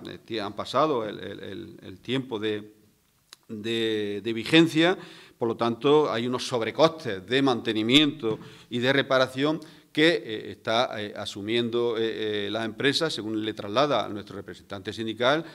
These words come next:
y que ya no pueden, eh, seguir, eh, porque ya, eh, el, el coste del mantenimiento es mayor que el, el haber ido a una renovación de, de, de la flota y una renovación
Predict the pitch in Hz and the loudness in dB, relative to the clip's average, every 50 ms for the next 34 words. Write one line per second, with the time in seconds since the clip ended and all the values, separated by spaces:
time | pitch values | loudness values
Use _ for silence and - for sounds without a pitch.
0 | - - - _ _ - - 131 127 - 147 151 165 175 - - 95 92 104 101 | -20 -20 -20 _ _ -6 -6 -6 -2 0 2 2 2 2 0 -4 -6 -6 -4 -2
1 | 110 113 113 - - 120 110 107 101 104 104 104 107 - 98 104 98 95 95 95 | -2 -2 -2 -4 -2 -4 -2 -2 -2 -2 -4 -4 -6 -8 -8 -8 -8 -8 -8 -8
2 | - 104 98 92 101 104 107 107 104 - - - _ - - - - 101 - 104 | -8 -8 -8 -6 -4 -4 -4 -6 -8 -10 -18 -20 _ -18 -12 -12 -12 -10 -8 -8
3 | 95 101 104 107 117 123 - - 104 104 - - - - - - - - - - | -4 -2 0 2 2 0 0 -4 -8 -10 -10 -12 -14 -14 -16 -16 -18 -18 -18 -18
4 | - - - 95 104 101 101 - - 117 101 101 - - - 143 143 143 - 139 | -18 -16 -14 -10 -10 -10 -10 -10 -10 -12 -12 -12 -12 0 2 2 2 2 2 2
5 | 117 113 117 120 123 117 120 120 120 123 131 135 135 131 - 151 160 175 - - | 2 4 4 2 2 2 2 0 2 2 2 0 -2 -2 -4 -4 -4 -6 -8 -12
6 | - - - _ _ - - 117 127 139 147 135 - - - - 107 107 113 117 | -18 -20 -20 _ _ -6 0 2 4 4 4 2 -4 -8 -10 -10 -6 -2 0 0
7 | 120 117 127 143 156 208 190 - - - - - - _ _ _ _ _ - 135 | 2 6 6 8 8 8 6 2 -4 -14 -20 -20 -20 _ _ _ _ _ -6 -2
8 | 120 127 139 143 151 143 131 - 113 110 107 104 104 - - 113 104 107 104 107 | 0 2 4 4 4 4 2 0 -2 -2 -2 -4 -6 -8 -10 -6 -4 -4 -2 0
9 | 110 117 123 131 143 - - 127 120 135 143 147 143 - - 110 117 123 131 135 | 2 2 2 2 0 -4 -4 -2 0 2 2 2 0 -2 -4 -2 -2 2 2 2
10 | 143 143 - 110 110 123 123 113 117 110 104 92 - - 113 113 120 127 127 - | 2 2 0 -2 0 0 2 2 2 0 0 -2 -2 -2 0 0 0 0 -2 -4
11 | 123 117 113 110 107 110 113 104 117 110 107 113 120 120 113 113 123 127 117 - | -2 0 0 0 -2 -4 -4 -4 -4 -4 -2 0 0 0 0 0 -2 -4 -2 -2
12 | 139 131 127 123 120 113 110 110 104 104 98 95 - - 110 107 110 110 | -2 -2 0 0 0 0 0 -2 -4 -4 -6 -8 -6 -6 -4 -4 -4 -6